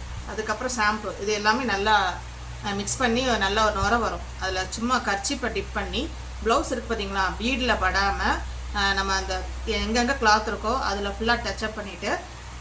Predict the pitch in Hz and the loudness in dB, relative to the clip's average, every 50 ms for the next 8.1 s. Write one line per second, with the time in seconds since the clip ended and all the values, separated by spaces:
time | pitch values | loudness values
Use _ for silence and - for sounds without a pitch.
0 | - 196 208 285 277 - 277 254 277 277 285 269 247 233 220 214 208 226 262 233 | -2 0 0 0 0 0 -2 0 2 2 4 4 4 2 2 0 0 0 0 2
1 | 220 214 226 254 277 277 262 240 233 - 233 233 - - 190 190 190 175 170 - | 2 2 2 0 0 2 2 2 2 2 -2 -2 0 0 0 0 0 -2 -4 -8
2 | - 170 170 165 165 - - - - - - - - - 202 208 233 254 262 254 | -8 -8 -8 -8 -8 -10 -10 -12 -12 -14 -14 -12 -10 -4 -2 0 2 2 2 4
3 | 240 240 262 254 - 220 214 226 208 214 208 196 196 190 180 202 233 285 - - | 4 4 2 2 2 0 -2 -2 -4 -4 -4 -4 -4 -4 0 0 0 0 0 -4
4 | - - 214 208 202 196 196 190 190 - - - - - 208 226 240 233 - 226 | -6 -4 -2 0 2 2 2 2 0 -4 -8 -12 -10 -6 -2 0 2 2 2 0
5 | 214 220 220 220 196 196 202 214 - - 185 175 175 202 311 320 - - - - | 0 -4 -2 -2 -2 -2 -2 -6 -6 -6 -6 -6 -4 -6 -8 -8 -10 -14 -14 -14
6 | - - - - - - - - - - - - - - - - - - - - | -14 -14 -14 -14 -14 -14 -14 -14 -14 -14 -14 -14 -14 -14 -14 -14 -14 -14 -14 -14
7 | - - - - - - - - - - - 202 214 233 277 - 269 262 269 302 | -14 -14 -14 -12 -10 -8 -6 -2 0 2 4 4 4 2 4 2 2 4 6 6
8 | 339 | 6